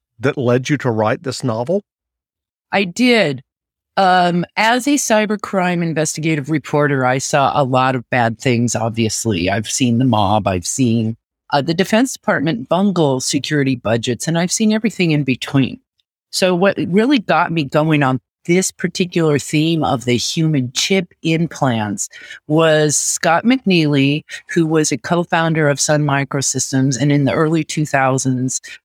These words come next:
Speaker 2: uh, two thousand and, uh, I'd say two thousand and four, two thousand and five, he, uh, stood up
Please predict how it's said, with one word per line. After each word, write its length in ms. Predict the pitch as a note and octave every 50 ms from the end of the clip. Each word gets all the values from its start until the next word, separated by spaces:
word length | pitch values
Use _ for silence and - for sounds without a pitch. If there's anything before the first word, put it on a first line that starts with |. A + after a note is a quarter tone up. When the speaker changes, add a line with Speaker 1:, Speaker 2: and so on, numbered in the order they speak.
| _ _ _
Speaker 2:
uh, 300 | - C3 B2+ B2+ B2 A#2 A#2 -
two 120 | - F3+
thousand 360 | - E3 D3+ D3 D3 D3 C3
and, 360 | B2 B2+ B2+ B2+ B2 A#2 - - -
uh, 320 | - - - C2 C2 - - _ _ _ _ -
I'd 160 | C#3+ C#3 -
say 140 | - B2+ A2+
two 160 | - - F3
thousand 280 | E3+ E3+ E3+ D#3+ D3+ C3
and 140 | A2+ A2+ -
four, 240 | - E3+ F3 F3
two 160 | F3 - F3 E3
thousand 280 | E3 D#3 C#3+ D3+ C#3+
and 160 | B2+ A#2 -
five, 640 | - _ - F3 D#3 D3 C#3+ C#3 C3 B2+ C3 C3 - _ _ _ _ _ _ _ _ _
he, 500 | - - - F#3+ F#3+ F#3+ F#3+ F#3+ F#3 - -
uh, 320 | D3+ D3 C#3+ C#3 B2+ A2+ G#2 -
stood 420 | - - - - - - G3+ A#3 C#4
up 160 | B3 A3